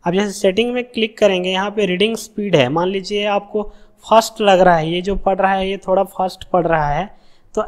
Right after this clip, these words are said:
ऐसे सिचुएशन में आप यहाँ पे रीडिंग स्पीड को स्लो भी कर सकते हैं, ताकि आप ईजीली जो भी उसका प्रोनाउंसिएशन है या उसको किस तरीके से पढ़ना है,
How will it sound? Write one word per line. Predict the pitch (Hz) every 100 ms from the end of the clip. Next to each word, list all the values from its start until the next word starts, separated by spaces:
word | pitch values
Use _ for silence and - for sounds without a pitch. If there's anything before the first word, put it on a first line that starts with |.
| 175
ऐसे | 185 - 247
सिचुएशन | - 240 240 220 247
में | 240 247 240
आप | 233 226
यहाँ | 202 208
पे | 214
रीडिंग | 190 196 208
स्पीड | - - 208 202
को | 214
स्लो | 196 185 185
भी | 185
कर | 190 -
सकते | - 120 120 117
हैं, | 113 _ _ - 180
ताकि | 180 - 220 -
आप | 202 208 - -
ईजीली | 196 180 220 233 240 220
जो | 208 214
भी | 226
उसका | 220 220
प्रोनाउंसिएशन | 202 165 160 165 - 165 208 202
है | 208 214
या | 208 220
उसको | 202 190 - 214
किस | - 233 - -
तरीके | 208 214 208
से | 214
पढ़ना | 202 165 156 170 170
है, | 160